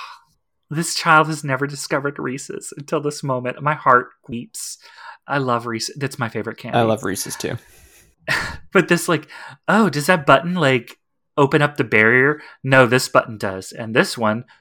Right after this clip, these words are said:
Speaker 1: closes the, <laughs> closes the window.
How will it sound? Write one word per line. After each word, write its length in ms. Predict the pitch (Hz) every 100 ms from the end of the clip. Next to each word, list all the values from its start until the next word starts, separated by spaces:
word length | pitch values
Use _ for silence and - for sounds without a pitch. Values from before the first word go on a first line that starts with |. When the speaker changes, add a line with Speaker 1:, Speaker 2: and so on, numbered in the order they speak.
| _ _ _ -
Speaker 1:
closes 720 | - 117 104 98 110 127 143
the, 100 | 180
<laughs> 440 | - - - -
closes 500 | - 156 131 123 196
the 140 | - 294
window. 640 | 269 165 131 123 120 117